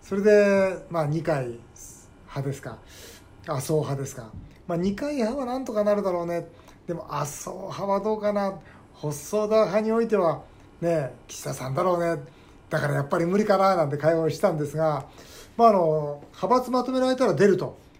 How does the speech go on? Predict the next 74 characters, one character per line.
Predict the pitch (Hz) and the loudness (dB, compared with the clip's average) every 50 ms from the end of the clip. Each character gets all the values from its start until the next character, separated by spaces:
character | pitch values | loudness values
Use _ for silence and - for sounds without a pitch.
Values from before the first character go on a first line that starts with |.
| - - | -20 -12
い | 180 190 | -6 -2
う | 202 | -2
ふ | 202 202 | 0 0
う | |
に、 | 175 160 143 131 120 120 - | 0 -2 -4 -6 -8 -10 -10
え | 139 135 135 131 131 127 123 127 123 123 123 | -8 -6 -6 -6 -8 -8 -10 -10 -10 -10 -8
ー、 | |
ま | 135 | -10
あ、 | 135 131 | -10 -6
長 | - 147 139 | -6 -6 -6
官 | 143 139 131 131 131 | -4 -6 -6 -6 -6
は、 | 127 123 120 117 - - - - - - | -6 -6 -8 -10 -14 -20 -20 -20 -20 -10
ね、 | - 175 165 147 127 - | -4 -2 -2 -2 -4 -2
長 | - 175 202 | 0 2 2
官 | 208 233 | 2 4
が | 240 | 4
言 | 226 220 | 4 4
っ | |
て | 208 208 | 6 4
た | 185 | 4
わ | 151 | 4
け | 139 | 2
じ | 127 | -4
ゃ | 120 | -8
な | 120 | -10
い | |
で | 120 117 | -8 -4
す | 175 | -4
よ。 | 202 - | -4 -2
そ | 156 | -2
の | 156 151 | -2 0
周 | 147 160 170 | 2 2 2
り | 175 170 | 2 0
の | 170 | -2
人 | 165 170 | -2 -2
間 | 165 160 | 0 0
が | 156 | 0
言 | 151 143 | 0 0
っ | |
て | 147 | -2
た | - 170 | -2 -2
わ | 147 131 | -2 -2
け | 127 | -6
で | 120 117 | -8 -10
す | 107 | -10
ね。 | 127 123 120 - - - - - - - - - - - - - - - - - - - - - | -10 -12 -12 -14 -18 -20 -20 -20 -20 -20 -20 -20 -20 -20 -20 -20 -20 -20 -20 -20 -20 -20 -16 -10
そ | 247 254 | -8 -4
し | 226 | 2
た | - | 4
ら、 | 262 247 214 | 8 8 8
あ | 185 | 8
の、 | 175 160 | 6 0
八 | 139 139 156 - 160 | -2 -2 -6 -4 -2
月 | 170 160 156 | -4 -4 -2
の | 156 156 151 147 160 156 | -2 -4 0 0 0 0
末 | 156 - 127 | -2 -6 -8
に | 127 | -6
ね、 | 143 165 165 151 131 113 - - - - - - | -2 -2 0 0 -2 -4 -10 -18 -20 -20 -14 -6
出 | 131 156 | -4 -2
る | 156 147 | -2 -2
っ | 135 | -4
て | 143 - - 117 | -6 -8 -12 -10
報 | 110 127 135 | -8 -6 -6
道 | 135 131 | -6 -6
が | 127 127 127 | -6 -6 -8
あ | |
っ | 127 | -8
て、 | - - - 127 120 117 113 - - - - - - - - - - - | -10 -10 -10 -10 -10 -10 -14 -16 -20 -20 -20 -20 -20 -20 -20 -20 -20 -8
ま | - 156 | -4 -2
あ、 | 151 | -2
嬉 | 147 151 160 160 - | 0 0 0 -2 -4
し | |
く | - - | -6 -8
て | - 147 127 117 117 | -8 -8 -8 -8 -10